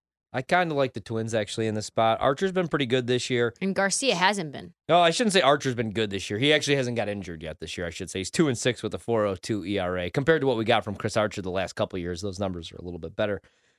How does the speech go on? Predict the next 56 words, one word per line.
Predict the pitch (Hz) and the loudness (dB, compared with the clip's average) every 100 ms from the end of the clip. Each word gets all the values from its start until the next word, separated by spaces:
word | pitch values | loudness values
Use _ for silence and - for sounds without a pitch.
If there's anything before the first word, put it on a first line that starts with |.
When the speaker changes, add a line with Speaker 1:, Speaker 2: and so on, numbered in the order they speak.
| - | 2
Speaker 1:
Garcia, | 143 139 - 165 151 | 2 2 2 2 2
ten | - 170 | 2 2
and | 160 | 4
eight | 139 127 | 2 0
with | 113 | -4
a | |
four | - 143 147 | -4 0 2
oh | 123 | 2
nine. | 110 120 135 143 127 | 4 4 4 2 2
Give | 214 | 2
me | 349 | 6
the | 262 | 6
over | 233 | 6
in | 160 | 4
that | 127 110 | 2 2
game, | 113 | 0
eight | 117 160 | 0 2
and | |
a | 143 | 4
half. | 123 | 4
We're | 120 | 2
gonna | 170 170 | 0 2
get | 214 | 4
some | |
Speaker 2:
I | |
was | 233 | 6
Speaker 1:
runs | 254 180 | 6 4
Speaker 2:
just | 262 | 4
Speaker 1:
scored. | - | 4
Speaker 2:
about | 240 226 | 4 4
to | 202 | 2
say | - 226 | 0 2
that | 214 202 | 4 2
as | 196 180 | 2 0
well | 185 202 202 | 2 4 4
because | 190 190 202 | 2 0 -2
Luis | 180 196 240 254 | 0 0 0 0
Garcia | 208 190 - 220 208 190 | 2 2 0 0 2 2
has | 180 170 | 0 0
given | 196 190 190 | 0 0 0
up | 185 175 _ _ _ _ _ _ - - | 0 -2 _ _ _ _ _ _ -20 -4
three | 240 262 311 320 - _ _ - 247 - | 0 2 4 2 -2 _ _ -20 -16 -4
three | 277 330 330 | 0 2 4
runs, | 311 302 302 | 4 4 2
four | - 254 262 254 | 2 4 6 6
runs, | 247 247 240 | 4 2 0
four | 226 226 226 | 0 2 2
runs, | 220 220 - | 0 -2 -4
runs, | 214 208 196 - | -2 0 0 -2
three | 202 226 | 0 0
runs | 226 233 226 | 2 2 0
in | 196 | -2
his | 175 | -2
last | 190 190 196 | 2 2 0
four | - 190 | -2 -2
starts. | 180 - 196 214 - | -2 0 2 2 0